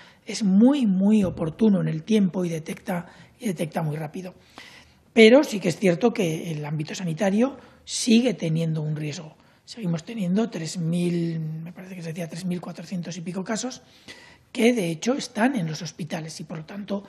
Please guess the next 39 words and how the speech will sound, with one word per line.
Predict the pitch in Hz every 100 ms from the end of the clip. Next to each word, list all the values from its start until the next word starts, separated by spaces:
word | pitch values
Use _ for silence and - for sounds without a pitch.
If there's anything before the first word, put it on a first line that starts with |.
| - -
los | -
hospitales | - 208 156 170 - -
sigue | - 220 226
habiendo | 170 165 160 156
un |
cierto | 151 156 170
riesgo. | 156 151 185 - _ _ - _
Lo | -
que | 220
pasa | 214 214
es | 165
que | -
en | 170
los | 175
hospitales | 175 208 214 226
también | 208 190 160
ha | 165
habido | 185 208
un |
refuerzo | 180 156 - 233 - 196
muy | 180
importante | 175 180 170 160
de |
las | 160 160
medidas | 165 156 156
de | 170
seguridad. | 175 180 202 214 226 - - - -
Ahora | 214 185
mismo | 220 208 175
no | 170 170
hay | 202 277
la | 214 170
sobrecarga | 175 160 156 185 175
excesiva | 160 - 170 202 175 160
que | 170
hubo | 160 160 160
en |
su | - 202
momento | 208 196 165 175